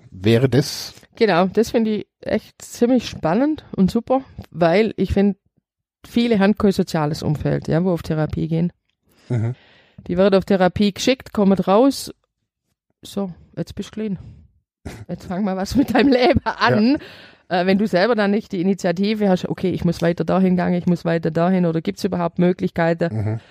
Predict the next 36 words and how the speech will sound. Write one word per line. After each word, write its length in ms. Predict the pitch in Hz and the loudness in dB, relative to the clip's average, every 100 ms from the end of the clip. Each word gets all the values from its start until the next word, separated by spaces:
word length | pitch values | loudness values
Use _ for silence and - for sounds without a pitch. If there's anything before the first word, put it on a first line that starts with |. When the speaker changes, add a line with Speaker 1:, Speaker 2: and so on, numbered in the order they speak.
| _ _ _ _ | _ _ _ _
Speaker 2:
Ähm, 560 | 170 170 165 170 170 - _ _ _ _ | 0 4 4 4 2 0 _ _ _ _
finde 260 | - 208 202 | -2 2 2
ich 40 | |
das 140 | 165 | 2
sehr 180 | 170 151 | 2 0
wichtig. 420 | 143 - - - - - | 0 -6 -12 -12 -16 -8
Speaker 1:
Mhm. 220 | 107 104 | -4 -2
Speaker 2:
Schon 160 | 147 151 | 0 2
allein, 460 | 175 175 208 196 | 2 4 2 0
glaube 300 | - 180 185 | -4 -4 -2
ich, 40 | 185 | 0
dass 220 | 175 175 | -2 -2
ein 80 | 180 | -2
Such-, 280 | 196 208 - | -2 -4 -2
Suchtkranker, 600 | 226 - 202 185 190 185 - _ _ _ _ _ _ _ - | -2 -2 -2 -2 -2 -6 -8 _ _ _ _ _ _ _ -6
wo 140 | 190 | -6
kein 200 | - 185 | 0 0
soziales 500 | 180 165 165 175 180 | 0 0 0 2 2
Umfeld 420 | 185 185 156 156 | 0 0 0 0
hat 220 | 185 226 - | 0 0 0
oder 260 | 175 175 | -2 -2
überhaupt 440 | 170 170 170 - - | -4 -4 -4 -4 0
auch 100 | 170 | 0
das 140 | 170 | 0
Leben 240 | 165 170 165 | 0 0 0
vorher 280 | 175 185 165 | 0 0 0
gehabt 260 | 190 - | -2 0
hat, 120 | 180 - - _ _ _ _ _ _ _ | 0 -2 -12 _ _ _ _ _ _ _
wie 140 | 170 | 2
gehe 140 | 165 165 | 4 2
ich 100 | 170 | 4
in 80 | 170 | 2
den 100 | 170 | 2
Verein? 400 | 196 202 220 220 - _ _ _ _ _ _ _ - | -2 0 0 -2 -12 _ _ _ _ _ _ _ -20
Speaker 1:
Ja. 180 | 95 - _ _ _ _ - | -20 -20 _ _ _ _ -4
Speaker 2:
Ja. 240 | 170 180 | -4 -4